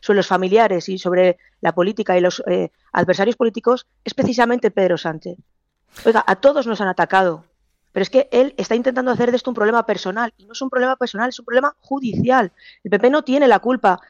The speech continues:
de que haya un juzgado investigando desde hace un año, eh, escándalos de corrupción en su gobierno.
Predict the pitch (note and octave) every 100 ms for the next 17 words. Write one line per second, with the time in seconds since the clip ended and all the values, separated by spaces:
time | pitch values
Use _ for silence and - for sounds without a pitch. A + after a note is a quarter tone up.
0 | _ G#3+ G#3 A#3 A#3+ G#3+ F#3+ A#3 A3+ G#3
1 | - G3 A3 G#3 G#3+ G3+ G3 G3+ G#3+ G3
2 | F#3 _ _ _ - - - _ - F3
3 | - A3 G3+ G3 F#3 G3 F#3+ - _ _
4 | _ _ _ _ _ _ _ _ _ _
5 | _ D#3 F#3 A3+ G3